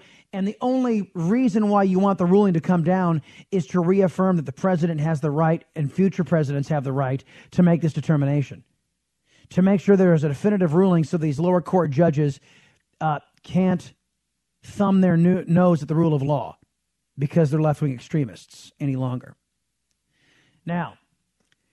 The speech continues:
uh, C N N is in a commercial break.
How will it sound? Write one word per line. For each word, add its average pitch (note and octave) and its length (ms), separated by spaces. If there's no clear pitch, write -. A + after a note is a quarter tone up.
uh, D#3+ 260
C C4+ 320
N A#3 100
N F3 220
is D3+ 480
in D3 120
a C#3+ 60
commercial E3 400
break. C3 400